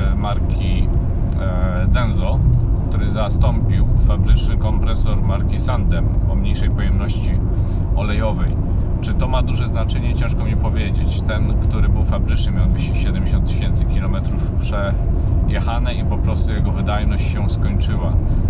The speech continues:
Uważam, że kompresor zastosowany w autach marki Volkswagen, który jest identyczny, jeżeli chodzi o symbol, e, i identyczny, jeżeli chodzi o montaż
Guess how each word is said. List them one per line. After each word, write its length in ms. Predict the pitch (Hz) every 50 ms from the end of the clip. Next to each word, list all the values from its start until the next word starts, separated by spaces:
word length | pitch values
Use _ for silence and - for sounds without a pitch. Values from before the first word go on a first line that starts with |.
| - - - -
Uważam, 540 | - 120 123 127 123 - - - 107 104 -
że 160 | - - -
kompresor 580 | - - - - - - - - - - -
zastosowany 760 | - - - - - - - - - - - - - - -
w 420 | - - - - - - - - -
autach 400 | 104 104 104 - - 98 95 -
marki 280 | 104 104 - 101 -
Volkswagen, 600 | - 98 98 92 - - 110 104 95 92 95 - - - - - - - - - - - -
który 160 | - - 107
jest 180 | 107 - -
identyczny, 680 | - - 110 110 107 - 107 - - - - - - -
jeżeli 320 | - - - - - -
chodzi 360 | - - - 110 104 101 101 98
o 120 | 95 98
symbol, 500 | 98 - 113 110 107 95 92 90 90 - - - - - - - - - - - - - -
e, 500 | - - 98 95 92 92 95 95 92 - - - -
i 320 | - - - - - -
identyczny, 480 | 117 - - 107 - - - - - -
jeżeli 260 | - - - - -
chodzi 400 | - - - 92 - - - -
o 360 | - - 98 95 92 92 92
montaż 540 | - - - - - - 104 98 98 95 -